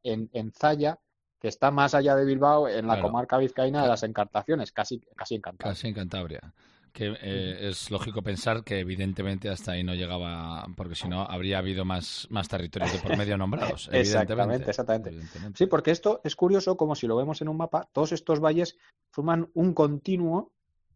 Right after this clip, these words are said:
Speaker 1: Entonces, pues bueno, es una
Speaker 2: Sí, u-,
Speaker 1: descripción que
Speaker 2: uno,
Speaker 1: tiene
Speaker 2: uno
Speaker 1: su
Speaker 2: tras
Speaker 1: lógica,
Speaker 2: otro,
Speaker 1: ¿no? No hay
Speaker 2: claro, sí,
Speaker 1: saltos,
Speaker 2: sí,
Speaker 1: no hay,
Speaker 2: sí,
Speaker 1: no hay
Speaker 2: claro,
Speaker 1: saltos. Y
Speaker 2: claro.
Speaker 1: entonces, pues bueno, pues,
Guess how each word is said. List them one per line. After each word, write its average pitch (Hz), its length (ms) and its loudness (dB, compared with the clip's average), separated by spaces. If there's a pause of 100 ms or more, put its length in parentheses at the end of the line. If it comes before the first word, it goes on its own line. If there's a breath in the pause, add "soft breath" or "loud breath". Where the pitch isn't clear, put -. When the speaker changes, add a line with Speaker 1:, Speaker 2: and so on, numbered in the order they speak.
(180)
Speaker 1:
Entonces, 135 280 2
pues 139 140 4
bueno, 160 180 4
es - 120 0
una 143 340 6
Speaker 2:
Sí, 143 60 6
u-, 143 40 2
Speaker 1:
descripción 160 520 2
que 156 80 4
Speaker 2:
uno, 165 100 6
Speaker 1:
tiene 165 160 6
Speaker 2:
uno 170 120 8
Speaker 1:
su 120 40 6
Speaker 2:
tras 131 180 6
Speaker 1:
lógica, 127 200 4
Speaker 2:
otro, 117 100 4
Speaker 1:
¿no? 135 60 2
No 151 80 2
hay - 80 4
Speaker 2:
claro, - 180 4
sí, 120 60 0
Speaker 1:
saltos, 139 220 -2
Speaker 2:
sí, 92 120 -8
Speaker 1:
no 131 60 -2
hay, 135 80 -2
Speaker 2:
sí, - 100 -10
Speaker 1:
no 131 60 -2
hay 139 80 -2
Speaker 2:
claro, 107 180 2
Speaker 1:
saltos. - 300 -10
Y - 80 -20
Speaker 2:
claro. 113 160 -6
Speaker 1:
entonces, 127 260 -4
pues 117 140 0
bueno, 131 260 2
pues, 104 300 -2